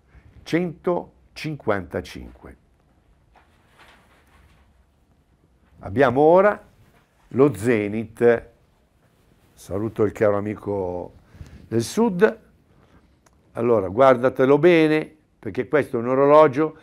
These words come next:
in condizioni eccellenti,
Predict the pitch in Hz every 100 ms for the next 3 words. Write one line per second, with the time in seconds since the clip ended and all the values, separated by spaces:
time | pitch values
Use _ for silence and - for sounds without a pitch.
0 | _ _ - 135 120 131 135 139 139 -
1 | 165 180 175 180 _ - 147 120 - -
2 | - 135 104 - - 147 170 165 143 _
3 | - 113 87